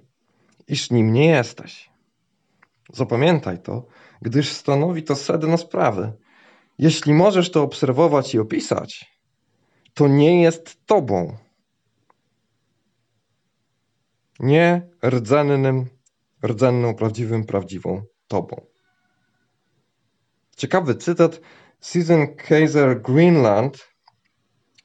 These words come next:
z książki Dziecko wolne od stresu.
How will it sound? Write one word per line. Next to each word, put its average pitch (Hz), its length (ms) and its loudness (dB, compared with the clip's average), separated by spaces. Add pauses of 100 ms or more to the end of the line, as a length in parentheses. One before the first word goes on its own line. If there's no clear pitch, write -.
(360)
z - 80 -16
książki 156 500 -2
Dziecko 156 420 0
wolne 143 380 4
od 139 160 -2
stresu. - 600 -4